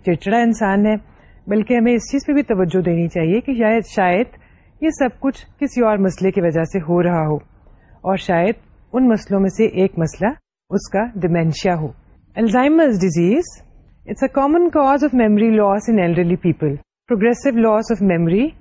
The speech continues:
including effect on person's language and recognition of people, also involves losing way, inability to plan things, difficulty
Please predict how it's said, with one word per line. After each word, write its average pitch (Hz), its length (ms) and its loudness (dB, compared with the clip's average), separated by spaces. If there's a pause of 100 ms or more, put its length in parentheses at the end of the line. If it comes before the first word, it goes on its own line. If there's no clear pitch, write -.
(360)
including 214 560 0 (120)
effect 240 420 -2
on 214 160 0
person's 196 480 0
language 156 420 0 (500)
and 302 260 0
recognition 208 580 0
of 202 160 -10
people, 160 340 -2 (480)
also 277 400 0
involves 254 480 0 (220)
losing 220 420 2
way, 214 140 4 (640)
inability 294 580 2
to 254 40 -2 (100)
plan 175 400 0
things, 294 340 -2 (720)
difficulty 240 560 0